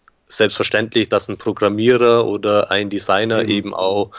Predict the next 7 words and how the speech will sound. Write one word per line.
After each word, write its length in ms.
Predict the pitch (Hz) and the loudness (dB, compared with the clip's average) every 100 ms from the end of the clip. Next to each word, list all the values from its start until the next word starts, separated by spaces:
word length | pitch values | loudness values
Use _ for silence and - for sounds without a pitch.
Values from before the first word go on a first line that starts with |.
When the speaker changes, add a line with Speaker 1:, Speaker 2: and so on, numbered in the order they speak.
| - - - | -20 -16 0
Speaker 1:
äh, 240 | 98 98 | 2 2
diese 340 | 95 98 98 | 0 -2 -2
Kundenkommunikation 1000 | 92 113 110 107 101 95 - 104 - 98 | 0 0 0 -2 -2 -4 -4 -4 -4 -4
bewältigen 520 | 87 82 98 - 80 | -2 0 0 -2 -8
kann, 240 | 78 80 78 | -8 -8 -4
ja. 200 | 80 87 - | -4 -4 -2
Aber 300 | 85 90 | 2 2